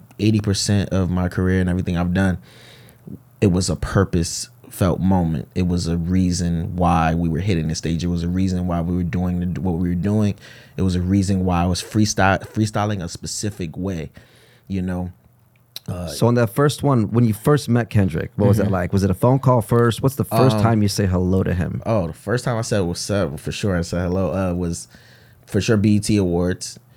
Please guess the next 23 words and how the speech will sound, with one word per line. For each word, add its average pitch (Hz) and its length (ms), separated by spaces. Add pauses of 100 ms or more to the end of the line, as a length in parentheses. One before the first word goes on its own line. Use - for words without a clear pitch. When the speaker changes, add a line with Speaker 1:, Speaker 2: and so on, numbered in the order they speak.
(360)
Speaker 1:
when 85 280
they, 85 300
um, 82 500 (440)
it 90 80
was, - 480 (1080)
uh, 73 240 (880)
the 92 100
America 95 420
track 82 440
that - 100
he 73 120
did. 69 340 (640)
And 80 500
that 85 180
was 85 160
when 82 160
there 80 80
was 82 140
the - 80
police 92 440
cars 90 720
and, 85 300 (680)
uh, 80 340